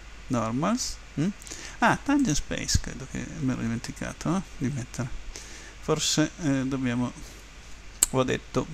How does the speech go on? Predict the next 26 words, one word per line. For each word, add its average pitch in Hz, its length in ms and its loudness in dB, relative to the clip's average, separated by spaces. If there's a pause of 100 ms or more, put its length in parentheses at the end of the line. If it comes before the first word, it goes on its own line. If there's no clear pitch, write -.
non 139 220 8
vi 127 60 2
ho 135 60 6
detto 123 320 2
prima 113 340 2
il 113 100 -2
tangent 117 400 0
space - 540 4
che 113 100 0
è - 20 2
fondamentale, 202 840 2 (640)
e 202 120 4
proviamo 175 680 6
a, 156 220 4 (140)
eh, 135 240 6
esportare 202 840 0
il, 147 440 6 (220)
eh, 135 240 2
cubo, 147 440 4 (1700)
cubo 185 500 0
punto 131 460 4
F 135 300 0
B 123 340 2
X, - 280 6 (2250)
ok? - 200 -4
E 269 100 4